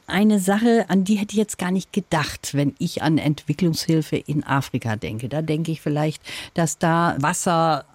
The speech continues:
an irgendwelche Orte kommen muss, wo bisher kein Wasser war oder eben andere Dinge. Aber I T, Sie sagen, es gibt eher ein gutes Netz als Wasser?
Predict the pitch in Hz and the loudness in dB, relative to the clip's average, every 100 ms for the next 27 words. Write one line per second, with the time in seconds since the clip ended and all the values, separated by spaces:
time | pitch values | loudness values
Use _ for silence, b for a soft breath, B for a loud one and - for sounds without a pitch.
0 | _ 170 170 143 - 185 185 175 165 160 | _ -2 0 0 2 2 4 2 2 0
1 | - 135 165 190 - 170 165 165 160 156 | 0 0 0 0 -2 2 4 4 4 2
2 | - 156 160 151 165 170 165 - 185 208 | 0 0 0 2 0 0 -2 0 0 2
3 | 202 190 185 175 170 165 160 B B B | 2 2 2 0 2 2 2 B B B
4 | - 190 185 - 214 190 190 - 226 208 | 2 4 2 0 0 2 2 2 2 2
5 | 180 185 214 214 160 180 170 - 160 170 | 2 2 4 4 2 2 0 -2 0 0
6 | 175 - - 330 233 320 B B B B | 0 -2 2 4 4 2 B B B B
7 | - 165 190 330 320 285 277 294 269 - | -2 2 4 4 4 4 4 4 4 0
8 | 208 - 226 202 196 196 233 233 233 - | -2 0 -2 -2 0 2 4 4 2 0
9 | 180 196 190 196 214 190 190 226 262 - | 0 2 2 0 0 2 2 2 0 -4
10 | 165 190 - 143 143 143 254 | 0 0 0 -2 -2 0 0